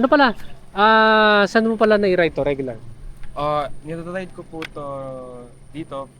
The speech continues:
Speaker 2: mostly sa Vermosa. But sometimes nandun po ako sa Alabang or sa Daangare. Ayun,
Speaker 1: Hmm.
Speaker 2: or sa moa po.
Speaker 1: Ah, ah, sa moa. Yun yung
Speaker 2: Opo.
Speaker 1: pinakamalayo mo, no?
Speaker 2: Opo.
Speaker 1: Eh, ano yung dream ride mo kung sakasakaling may opportunity na,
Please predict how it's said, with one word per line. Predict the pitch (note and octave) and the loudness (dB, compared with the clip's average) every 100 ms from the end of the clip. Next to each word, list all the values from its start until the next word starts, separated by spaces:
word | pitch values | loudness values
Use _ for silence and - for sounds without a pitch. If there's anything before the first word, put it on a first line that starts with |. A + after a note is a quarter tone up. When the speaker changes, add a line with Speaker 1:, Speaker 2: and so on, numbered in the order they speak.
| C3 | -16
Speaker 2:
mostly | C3 - B2+ | -14 -14 -16
sa | C3 | -14
Vermosa. | A#2+ B2 A#2 A2+ - G#2+ | -12 -12 -12 -18 -18 -16
But | B2+ B2+ B2+ C3 - - - - | -10 -8 -8 -12 -20 -20 -20 -20
sometimes | - C#3 C3+ C#3 C3 C3 B2 | -10 -10 -8 -10 -8 -10 -14
nandun | B2 A#2 B2 | -14 -12 -14
po | - B2 A#2 | -12 -12 -12
ako | A#2 | -14
sa | A#2+ A2+ A2 A2 | -14 -12 -12 -14
Alabang | A#2 B2 A#2+ A2+ A2+ - - - - | -14 -10 -10 -10 -16 -20 -20 -20 -20
or | A2+ G#2+ | -16 -16
sa | A2 A2 | -14 -16
Daangare. | G#2+ A2 A2 A2 G#2+ G#2+ - - - | -14 -14 -12 -12 -14 -18 -20 -16 -10
Ayun, | C3 B2+ B2+ | -6 -6 -6
Speaker 1:
Hmm. | A2+ | -10
Speaker 2:
or | A#2 | -12
sa | B2 | -8
moa | A2 G#2+ G2+ G2 | -10 -10 -18 -18
po. | - - - | -20 -20 -6
Speaker 1:
Ah, | D#3+ D#3+ F3 E3+ D#3+ | 0 2 0 -2 -2
ah, | |
sa | D3+ | -2
moa. | C#3+ C3+ D3 C#3+ | -2 -4 -4 -4
Yun | D#3 | -4
yung | E3+ | 0
Speaker 2:
Opo. | F3 | 0
Speaker 1:
pinakamalayo | D#3+ D#3+ D#3 D#3+ | 0 0 0 -2
mo, | D3+ | -4
no? | C3+ B2 - - | -8 -12 -18 -20
Speaker 2:
Opo. | - - | -20 -2
Speaker 1:
Eh, | F#3 G#3 | 2 4
ano | A3 | 6
yung | A#3+ A#3+ A#3 A3 | 6 8 6 4
dream | F3 G#3 | 6 6
ride | G3+ G3 E3+ | 6 4 2
mo | F3 | -2
kung | D3+ D#3+ | -2 0
sakasakaling | E3+ E3 D#3 D#3 D#3 D3+ | 0 0 0 0 0 0
may | D3+ | 0
opportunity | D#3+ D#3+ D#3+ E3+ D#3 D#3+ D3+ | 2 2 2 2 0 0 -2
na, | C#3+ C#3 | -2 -2